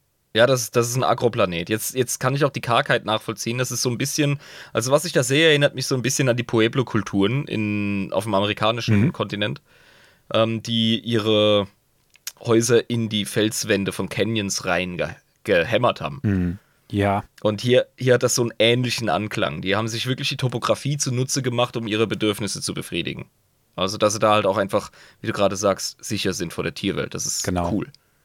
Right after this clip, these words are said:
Speaker 1: Das hat Fluff.
Speaker 2: Finde ich auch, ja. Die Twi'lek, jetzt gehen wir mal ein bisschen zur Biologie über, die haben eine höhere Körpertemperatur als Menschen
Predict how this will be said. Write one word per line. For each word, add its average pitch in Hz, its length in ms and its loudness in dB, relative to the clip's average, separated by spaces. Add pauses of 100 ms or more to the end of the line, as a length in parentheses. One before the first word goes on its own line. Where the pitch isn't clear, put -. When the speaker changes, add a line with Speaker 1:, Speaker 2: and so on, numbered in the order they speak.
(520)
Speaker 1:
Das - 160 -4
hat 95 100 -2
Fluff. - 440 -4 (640)
Speaker 2:
Finde 104 180 -2
ich 101 120 -4
auch, 98 220 2
ja. 98 160 0 (1900)
Die 107 240 4
Twi'lek, 180 500 2 (460)
jetzt 110 220 -8
gehen 120 120 2
wir 127 80 6
mal 120 100 6
ein 113 60 2
bisschen 127 280 0
zur 117 280 2
Biologie 117 520 2
über, 127 340 2 (360)
die 104 140 -2
haben 117 240 2
eine 110 380 0
höhere 131 280 4
Körpertemperatur 151 920 0
als 151 200 -4
Menschen 160 380 -2